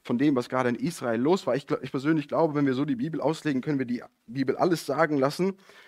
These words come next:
Sondern Jesus, ähm, also es ist Winter, es ist die kalte Jahreszeit in Israel, es ist Dezember. Und deswegen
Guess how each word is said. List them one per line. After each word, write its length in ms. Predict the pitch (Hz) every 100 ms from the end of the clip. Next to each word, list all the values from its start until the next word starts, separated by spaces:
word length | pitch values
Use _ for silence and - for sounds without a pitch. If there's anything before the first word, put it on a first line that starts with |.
| - _
Sondern 360 | 135 175 208
Jesus, 580 | 151 220 262 269 269 - _ _ _ -
ähm, 380 | 147 147 135 - _
also 180 | 151 151 - _ _
es 100 | 139
ist 160 | 165 -
Winter, 200 | 233 170
es 100 | 151
ist 140 | 151
die 60 | -
kalte 300 | 165 202 147
Jahreszeit 540 | 135 165 180 - 160
in 80 | 151
Israel, 480 | 175 - 139 135 180
es 160 | -
ist 180 | 120 -
Dezember. 600 | 113 - 170 170 156 170 - _ _ _ _ _ -
Und 120 | 135
deswegen 520 | 196 208 247 202 143